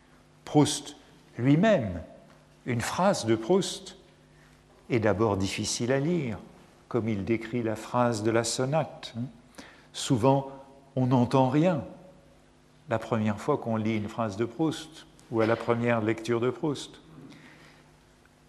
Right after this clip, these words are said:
D'abord, on s'y sent perdu. D'abord, on ne s'y reconnaît pas.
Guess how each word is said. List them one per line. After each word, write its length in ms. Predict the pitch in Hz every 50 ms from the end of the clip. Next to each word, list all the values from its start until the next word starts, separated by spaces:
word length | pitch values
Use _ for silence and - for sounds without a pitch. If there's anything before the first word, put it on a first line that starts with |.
| _ _ _ _ _ _ _ - _ _ _ _ _ _ _ _ _ _ _ _ _ _ _ _ -
D'abord, 540 | 160 135 139 123 139 170 180 175 165 - - - - - - - - - - -
on 100 | 196 143
s'y 160 | - - 143
sent 220 | 131 - 127 139 135
perdu. 420 | - 147 147 151 143 175 185 147 120 107 - - - - - - - _ - - - - - - - - -
D'abord, 540 | 113 131 127 123 147 180 180 165 147 - - - - - - - - - - -
on 80 | - 131
ne 120 | 127 123
s'y 200 | 123 - - -
reconnaît 400 | 131 - - - 127 127 131 143
pas. 260 | 139 139 175 160 131